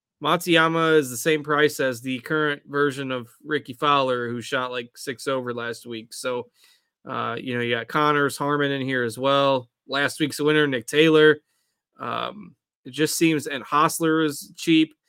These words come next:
Um, just seems weird that some of these guys are, you know, you could maybe, maybe switch 'em with the guys that are five or six hundred dollars higher, uh, and nobody would probably bat an eye. So,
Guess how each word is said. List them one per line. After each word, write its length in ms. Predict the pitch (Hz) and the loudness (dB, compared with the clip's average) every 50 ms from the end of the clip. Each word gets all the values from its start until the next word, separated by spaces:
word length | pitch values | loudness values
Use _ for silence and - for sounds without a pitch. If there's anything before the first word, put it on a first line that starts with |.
| _ _ _ _ _ _ _ _ | _ _ _ _ _ _ _ _
Um, 420 | 139 123 117 113 120 117 120 - - | -8 -6 -4 -4 -4 -6 -8 -10 -2
just 220 | 151 202 180 175 | 0 0 0 2
seems 260 | - 220 202 185 147 143 | 2 0 0 0 0 0
weird 380 | 170 202 208 175 143 139 127 | 2 4 4 4 4 4 2
that 200 | 131 131 135 - | 0 0 -2 -2
some 220 | - - 160 147 147 | -4 -6 -4 -4 -2
of 60 | 147 | -2
these 180 | 147 143 127 | -2 -2 0
guys 400 | 123 139 135 135 135 135 139 123 | 2 2 4 4 4 2 2 0
are, 480 | 131 127 123 123 123 123 123 123 127 120 _ _ | -2 -2 -2 -2 -2 -2 -4 -6 -8 -12 _ _
you 100 | 123 120 | -14 -12
know, 100 | 123 123 | -10 -8
you 220 | 123 131 139 139 | -6 -6 -6 -4
could 240 | - - 139 123 123 | -2 -4 -4 -2 0
maybe, 380 | 135 139 143 143 135 139 160 - 147 | 2 2 2 2 0 -4 -6 -6 -4
maybe 260 | 147 151 147 139 123 | -2 -2 0 0 -2
switch 380 | - - - 147 147 143 - | -4 -2 0 2 2 2 2
'em 180 | 151 139 135 131 | 0 0 0 0
with 180 | 131 131 120 - | -2 -4 -4 -6
the 80 | 139 | -4
guys 380 | 123 131 131 135 135 135 123 127 | -2 0 2 2 2 0 -2 -2
that 160 | 139 135 131 | -2 0 0
are 200 | 131 127 123 - _ _ _ _ _ _ _ _ | 0 -2 -4 -6 _ _ _ _ _ _ _ _
five 180 | 147 139 139 139 | 0 0 2 0
or 60 | 127 | 0
six 220 | - - 135 - | -2 -4 -4 -4
hundred 180 | - 143 143 135 | -4 -2 0 0
dollars 340 | 135 131 131 123 120 117 - | 2 2 0 0 -2 -4 -4
higher, 520 | - 151 156 147 131 123 120 123 123 - _ _ _ _ _ _ _ - | -2 0 2 2 2 2 0 -2 -4 -8 _ _ _ _ _ _ _ -12
uh, 200 | 131 123 123 123 | -8 -6 -6 -6
and 160 | 123 127 127 127 | -6 -6 -4 -4
nobody 320 | 131 131 131 131 127 127 | -4 -4 -2 -4 -4 -4
would 380 | 123 123 123 120 120 120 117 - _ _ _ | -4 -4 -4 -4 -6 -8 -12 -18 _ _ _
probably 320 | - 135 127 127 123 123 120 | -4 -4 -2 -2 -4 -6 -6
bat 280 | 113 120 123 123 123 120 | -4 -2 -2 -2 -2 -2
an 100 | 117 117 | -4 -4
eye. 300 | 123 127 123 117 110 113 | -4 -4 -4 -4 -6 -8
So, 420 | - - - 127 120 120 123 117 | -8 -6 -4 -2 -2 -2 -2 -6